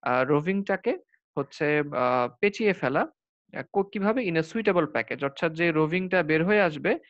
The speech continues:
সেটাকে এই যে roving bobbin যে প্যাকেজটা ছিল, এই প্যাকেজের মধ্যে তাকে winding করে ফেলা। তার মানে তিনটা কাজ পাওয়া গেল। একটা হচ্ছে স্লাইভারকে আমরা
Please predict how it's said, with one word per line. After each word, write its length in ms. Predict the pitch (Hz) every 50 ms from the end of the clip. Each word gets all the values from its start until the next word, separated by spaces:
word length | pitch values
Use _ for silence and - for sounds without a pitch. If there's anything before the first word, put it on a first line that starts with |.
| - - _ _
সেটাকে 400 | - - 160 156 160 160 - 208
এই 280 | 208 202 214 220 208 185
যে 160 | 175 185 175
roving 360 | 156 160 156 170 180 180 170
bobbin 360 | 147 147 147 147 160 160 160
যে 160 | 160 165 170
প্যাকেজটা 520 | 165 - 151 139 - 160 156 - - - 165
ছিল, 320 | - - - 190 220 294 320 _ _ - - _ -
এই 100 | 147 147
প্যাকেজের 500 | - - 151 139 - 147 151 156 147 143
মধ্যে 280 | 143 143 147 - 220
তাকে 240 | 208 131 127 - -
winding 380 | - - 135 131 135 143 143 151
করে 200 | - - - 147 -
ফেলা। 200 | - 147 - 151 _ _ _ _ _ _ _ _ _ -
তার 140 | 165 165 175
মানে 160 | 190 196 202
তিনটা 260 | 202 220 214 208 214
কাজ 220 | 208 196 185 - -
পাওয়া 180 | 196 190 190 185
গেল। 160 | 202 226 247
একটা 280 | - - - - 180 175
হচ্ছে 460 | 180 180 180 - - 196 185 185 180
স্লাইভারকে 580 | - - 165 160 160 151 165 165 170 165 175
আমরা 300 | 170 160 160 160 160 156